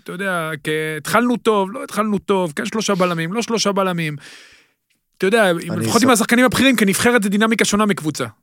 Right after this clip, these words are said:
Speaker 2: בוא נספר לך סיפור, שיחקנו בדורטמונד, אה,
Speaker 1: מחזור
Speaker 2: שמינית,
Speaker 1: האחרון?
Speaker 2: לא,
Speaker 1: אה.
Speaker 2: שמינית גמר, ליגה אירופאית
Speaker 1: אה,
Speaker 2: עם זלצבורג.
Speaker 1: אני זוכר, שידרתי.
Speaker 2: כן?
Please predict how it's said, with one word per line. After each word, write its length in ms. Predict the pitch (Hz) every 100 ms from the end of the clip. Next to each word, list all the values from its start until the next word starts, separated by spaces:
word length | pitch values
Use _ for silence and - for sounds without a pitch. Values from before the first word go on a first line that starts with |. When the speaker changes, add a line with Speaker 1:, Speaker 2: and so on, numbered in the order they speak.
| -
Speaker 2:
בוא 100 | 127
נספר 300 | 123 120 135
לך 120 | 135
סיפור, 460 | 120 - 139 120
שיחקנו 440 | 113 101 120 123 120
בדורטמונד, 720 | 101 104 95 110 95 98 92 90 _ _ _
אה, 60 | 101 98 98 98 98 98 98 98
Speaker 1:
מחזור 140 | 95 135 147 143
Speaker 2:
שמינית, 40 | - 175
Speaker 1:
האחרון? 80 | 220
Speaker 2:
לא, 140 | 127 - -
Speaker 1:
אה. 100 | 156
Speaker 2:
שמינית 300 | 117 120 127
גמר, 420 | 120 113 123 131 139 _ - _ _
ליגה 180 | 120 117
אירופאית 440 | 117 101 - 131 117
Speaker 1:
אה, 60 |
Speaker 2:
עם 40 | 107
זלצבורג. 320 | 104 98 139
Speaker 1:
אני 100 | 143
זוכר, 220 | 139 175
שידרתי. 320 | 147 151 135 - 127 - _ _
Speaker 2:
כן? 200 | 131 139